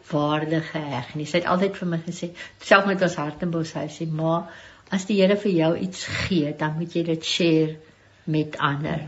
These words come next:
So dit was, as iemand nodig het om te kom rus, kom bly in die plekkie, geniet dit net. En wat ek ook nog eens oor versorging, weet, sy het ook geskrywe, "Ons was daar toe haar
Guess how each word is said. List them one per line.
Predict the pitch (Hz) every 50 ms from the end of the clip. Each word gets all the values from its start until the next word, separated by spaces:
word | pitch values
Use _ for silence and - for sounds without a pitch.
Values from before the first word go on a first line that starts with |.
| - - - - - - _ _ _
So | - - - 185 170 165
dit | 165 175 170 170 -
was, | 180 180 180 -
as | 170 170 - - -
iemand | 202 208 208 214 214 214 - -
nodig | 180 180 185 190 202 202 202
het | 220 214 -
om | 196 190 185
te | 190 185
kom | 185 - 190 180 170
rus, | 170 185 185 185 - - -
kom | - 170 156
bly | 160 160 143 147 147 151 151
in | 156 160
die | 160 160 160 -
plekkie, | - - 151 156 156 - - - 160 - - - - - -
geniet | - - - 180 160 151 147 143 143
dit | - 147 - -
net. | 143 151 165 - - - - - - - - - -
En | 175
wat | 170 175 175
ek | 190 190 -
ook | 226 220 -
nog | 220 202
eens | 202 196 -
oor | - 196 190
versorging, | 190 - 202 - - - 214 208 202 196 - - 190 185 180
weet, | 180 175 -
sy | 190
het | 185 185 -
ook | 185 185 -
geskrywe, | 196 185 - - - 185 175 170 170 170 180 185 180 - - - - - - - _ -
"Ons | 190 190 190 190
was | 190 185 185 185 - 160 147 -
daar | - 147 139 143 151 156 165 175 170 -
toe | - 180 160 156
haar | 160 156